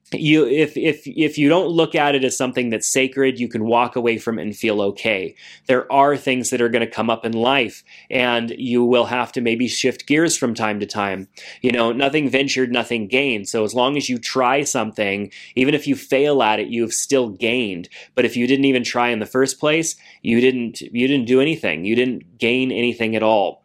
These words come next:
So you learn whether you finish it or not. And I think that my process, even though these days I'm getting a little bit more critical to myself,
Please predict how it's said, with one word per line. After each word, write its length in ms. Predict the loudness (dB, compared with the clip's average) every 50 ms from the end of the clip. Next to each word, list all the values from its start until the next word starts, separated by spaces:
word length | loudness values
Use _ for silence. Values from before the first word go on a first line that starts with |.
| _ -20 -18 -18 -10 _
So 420 | 2 2 4 6 6 4 4 2
you 260 | 2 2 2 4 4
learn 380 | 4 4 4 2 2 0 2 2
whether 200 | 2 4 4 4
you 160 | 2 2 0
finish 400 | -2 -2 -2 0 0 0 0 0
it 100 | 0 0
or 200 | 0 0 -2 0
not. 400 | 0 0 0 2 0 0 -2 -4
And 120 | -2 -2
I 80 | -2 -2
think 340 | -2 -2 -2 -2 -2 -2 0
that 260 | 0 0 0 -2 _ _ _ -20 -20 _ _ _ -4
my 240 | -2 0 2 2 0
process, 680 | 0 0 0 2 2 2 0 0 0 0 0 0 0 0
even 220 | 0 0 0 0
though 340 | 2 2 4 4 2 2 0
these 280 | 0 0 2 2 2 2
days 300 | 2 2 2 2 0 -2
I'm 120 | -4 -2
getting 220 | -2 -2 0 0
a 40 | 0
little 200 | 2 2 2 0
bit 140 | 0 -2 0
more 160 | 0 0 0
critical 480 | 0 -2 -2 0 0 0 0 0 0 0
to 100 | 0 -2
myself, 560 | -2 0 0 0 0 0 2 2 0 -2 -6